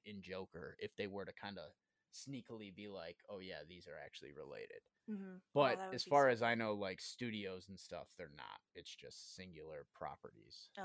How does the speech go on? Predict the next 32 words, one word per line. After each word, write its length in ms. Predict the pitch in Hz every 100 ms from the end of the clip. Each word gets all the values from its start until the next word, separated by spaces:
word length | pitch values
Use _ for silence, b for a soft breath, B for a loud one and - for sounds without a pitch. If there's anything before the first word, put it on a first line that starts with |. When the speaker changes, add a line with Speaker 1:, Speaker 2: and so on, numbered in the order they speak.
| 180
Speaker 1:
But 100 | 185
Speaker 2:
Okay. 160 | 175 170 _ _ _
Yeah. 320 | 196 180 170 165 _ _ b b b b b b
That's 160 | - 240
what 100 | 208
I 120 | 180
gathered 440 | 180 180 180 180 175
too, 320 | - 180 175 170
but 260 | 175 170 - _ _ _
man, 180 | 202 208
that 140 | 214 262
would 120 | 320
be 100 | 285
so 520 | 208 - 220 214 208 214
cool 400 | 220 202 - - _ _ _ _ _ _ _ -
Speaker 1:
Yeah, 200 | 143 101
Speaker 2:
if 100 | 135
Speaker 1:
we 40 |
Speaker 2:
they 80 | 143
Speaker 1:
can 80 | 160
all 180 | 151 120
Speaker 2:
crossed 20 |
Speaker 1:
wish 200 | 117 -
Speaker 2:
that 20 |
Speaker 1:
as 140 | 123 190
Speaker 2:
bridge. 0 |
Speaker 1:
fans. 540 | 170 95 92 92 - -
Speaker 2:
<laughs> 100 | -
Speaker 1:
Yeah. 260 | 156 101 -
Speaker 2:
Yeah. 240 | 208 233 -
Speaker 1:
<laughs> 60 | - - _ _ _ _ - - _ -
Exactly. 720 | 120 104 110 104 98 - 78